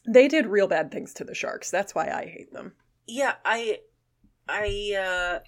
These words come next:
Speaker 1: They were the team
Speaker 2: for
Speaker 1: that,
Speaker 2: such
Speaker 1: like,
Speaker 2: an
Speaker 1: knocked Pavelski out on the ice so that he was bleeding and people thought he might be dead for a minute.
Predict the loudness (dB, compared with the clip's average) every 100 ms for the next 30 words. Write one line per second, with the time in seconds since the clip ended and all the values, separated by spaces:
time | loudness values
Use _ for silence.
0 | -10 -4 -2 -2 -4 -6 -6 -2 0 0
1 | 2 2 2 0 -2 -8 -10 -6 -6 -8
2 | -16 -12 -6 -6 -6 -6 -6 -4 -6 -8
3 | -8 -8 -8 -8 -10 -10 -10 -10 -12 -10
4 | -10 -8 -10 -14 -16 -14 -14 -10 -8 -8
5 | -10 -10 -10 -12 -10 -10 -10 -12 -16 -14
6 | -14 -14